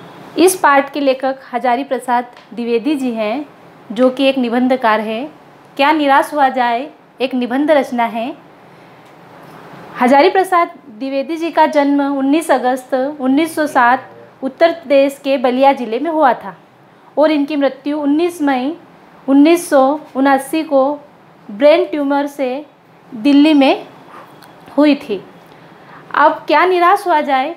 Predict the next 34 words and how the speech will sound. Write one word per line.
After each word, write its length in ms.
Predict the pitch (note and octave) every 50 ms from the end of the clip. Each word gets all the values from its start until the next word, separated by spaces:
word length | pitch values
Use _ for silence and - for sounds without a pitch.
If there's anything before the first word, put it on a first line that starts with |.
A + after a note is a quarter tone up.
| - -
पाठ 300 | C#4+ C4 C4 D4+ D4 -
के 80 | - D#4
माध्यम 440 | C#4+ C4+ C4 A#3 A3+ C4 C#4 C#4+
से 420 | C#4 C#4 C#4+ B3+ A#3+ B3 C#4 E4 - - _ _ _ _ - -
हजारी 360 | A#3+ A#3 A#3 B3+ B3+ C4 D#4+
प्रसाद 380 | D#4 D4+ C4 C4 - C4 B3+ A#3+
द्विवेदी 380 | A3 B3+ A#3+ A#3+ A3 A3+ C#4
जी, 300 | B3+ B3 C4+ C4 C4 C4 - - - - - - - - -
ये 100 | B3+ C4
एक 60 | B3
निबंध 360 | B3+ A#3+ B3 A3 C4+ D4+ D#4+ E4
रचना 340 | C#4+ B3 A3+ - B3+ B3
है। 320 | A#3+ A#3+ A#3 A#3 C4 D#4 D4+ - - - - - - - - -
इस 220 | D#4+ F#4 F4+ F4
निबंध 340 | D4+ D4+ B3+ C#4+ C#4+ C#4+ C#4
में 320 | C#4 C4+ C4 C4+ D4+ D4 -
हजारी 320 | B3+ A#3+ A3 B3+ B3 C#4 D#4
प्रसाद 340 | D4+ C#4+ B3+ - C4+ B3+ B3+
द्विवेदी 420 | B3+ B3+ A#3+ A#3 A#3 G#3+ C4+ C#4+
जी 140 | A#3+ B3+ A#3+
ने 260 | A#3 A#3 A#3+ B3 B3+ - - - - - - - - - -
जब, 260 | G3+ B3+ B3+ A#3 A#3+
अ, 880 | B3+ B3+ C4 C4 B3+ - - - - - - - - - B3 A#3+ A#3+ A#3
समाज 500 | A#3 A#3 C4+ A#3+ B3 C4 C4 D4 C#4+ -
के 360 | - - _ _ - C4+ C4+
बदलते 640 | C4+ A3+ A#3+ A3+ B3 B3 B3 - C#4 C#4 D4+ D4 D4 C4
दृश्य 360 | G3+ B3+ B3+ C#4 C4+ - D4+
को 140 | C#4+ D4 C#4+
देखते 420 | A#3+ A#3+ A#3 A3+ - - C#4+ C#4+
हैं 340 | B3+ C4 A#3+ A#3+ C#4 D4 - - - - - - - - - -
और 300 | B3 B3+ B3+ C4 C4 C#4
प्राचीन 640 | C4+ - - _ _ - C4+ B3+ A#3 A#3+ E4 F4
समय 320 | F4 F4+ D#4+ D4 D4+ D4 D4+
के 460 | D4+ D#4 D4+ D4 D4 D4 D4+ D4 D4